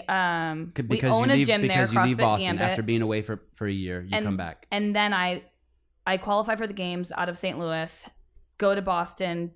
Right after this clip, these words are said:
Speaker 1: the training gar-, the training grounds.
Speaker 2: Okay.
Speaker 1: Meet Austin.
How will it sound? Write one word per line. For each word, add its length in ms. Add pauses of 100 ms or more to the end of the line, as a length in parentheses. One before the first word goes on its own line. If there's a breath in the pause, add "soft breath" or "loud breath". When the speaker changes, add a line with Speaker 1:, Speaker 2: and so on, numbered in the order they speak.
(140)
Speaker 1:
the 80
training 380
gar-, 200 (120)
the 120
training 280
grounds. 500 (160)
Speaker 2:
Okay. 300
Speaker 1:
Meet 260
Austin. 800